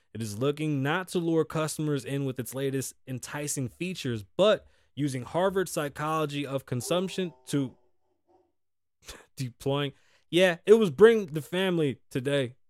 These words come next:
My bad. <laughs> Got the dog and the baby. Leave me alone. I'm a daddy. I'm a whole daddy. A Harvard psychologist of consumption to deploy strategic pricing.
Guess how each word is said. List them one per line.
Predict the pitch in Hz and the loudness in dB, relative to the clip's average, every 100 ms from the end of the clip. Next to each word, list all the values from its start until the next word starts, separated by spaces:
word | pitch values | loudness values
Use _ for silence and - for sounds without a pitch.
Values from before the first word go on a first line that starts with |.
| _ - | _ -12
My | 135 151 | -8 -6
bad. | 135 127 117 _ | -4 -6 -8 _
<laughs> | - - _ _ 135 | -20 -20 _ _ -10
Got | 147 135 | -10 -8
the | |
dog | 123 131 123 | -4 -2 -2
and | |
the | 120 | -2
baby. | 117 113 95 _ _ _ _ | 0 0 -2 _ _ _ _
Leave | 180 226 | -2 2
me | |
alone. | 214 156 120 | 2 2 -2
I'm | 139 156 | -6 -4
a | |
daddy. | 143 131 101 | 0 -2 -4
I'm | 123 127 | -4 0
a | |
whole | 117 160 170 | 10 12 12
daddy. | 131 107 95 98 _ _ _ _ _ _ _ _ | 10 -2 -8 -16 _ _ _ _ _ _ _ _
A | 127 | 0
Harvard | 147 170 151 | 2 2 0
psychologist | 151 131 156 160 151 143 139 - _ _ _ - | -2 2 2 4 2 0 -2 -4 _ _ _ -2
of | 135 131 - | 0 0 -2
consumption | 127 - 156 156 147 | -4 0 -2 0 -2
to | 139 | -2
deploy | 127 117 - 151 147 | -4 -4 0 2 2
strategic | - 120 147 147 131 - | -2 -8 -8 -8 -12 -8
pricing. | 139 151 147 131 107 | -4 -4 -4 -4 -8